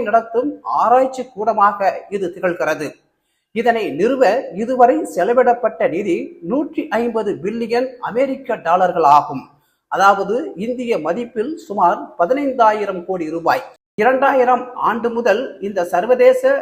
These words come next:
விண்வெளி மையத்தில் உலக நாடுகளைச் சேர்ந்த விஞ்ஞானிகள் தங்கியிருந்து ஆய்வுகள் மேற்கொண்டு வருகின்றனர். இந்த ஆய்வு கூடமானது ஆறு படுக்கையறை வீட்டை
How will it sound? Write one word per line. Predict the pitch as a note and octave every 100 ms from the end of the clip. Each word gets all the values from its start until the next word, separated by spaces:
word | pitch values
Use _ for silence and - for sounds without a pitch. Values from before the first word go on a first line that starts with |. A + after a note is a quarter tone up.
| -
விண்வெளி | F#3 B3 B3+ A#3+ F#3+
மையத்தில் | E3+ G#3 A3+ - F#3+ A3+ - -
உலக | F#3+ B3+ C#4+
நாடுகளைச் | A3+ A3 A3 A3 G#3 -
சேர்ந்த | A3 G#3 F3 A#3+ -
விஞ்ஞானிகள் | G#3 A#3+ B3 A3+ A3+ G3 F3
தங்கியிருந்து | D3+ G#3 A3 A3 A#3+ E3+ C#4 - D3
ஆய்வுகள் | A3+ C4+ A#3+ G#3 D3 C#3+
மேற்கொண்டு | G#3 A#3 F#3+ F#3 D3+
வருகின்றனர். | D3+ E3+ D3 D3+ C3 - _ _ _ _ _ -
இந்த | G#3+ A#3 F#3+ C4+ - - D3+
ஆய்வு | A#3 B3+ G#3+ -
கூடமானது | A#3+ A#3+ G#3 G3+ G3+ F#3 G3 E4 - C3+
ஆறு | G#3 B3 A#3 D#3+
படுக்கையறை | F#3+ A#3 B3 A3+ G#3+ F3+
வீட்டை | F#3+ - G#3+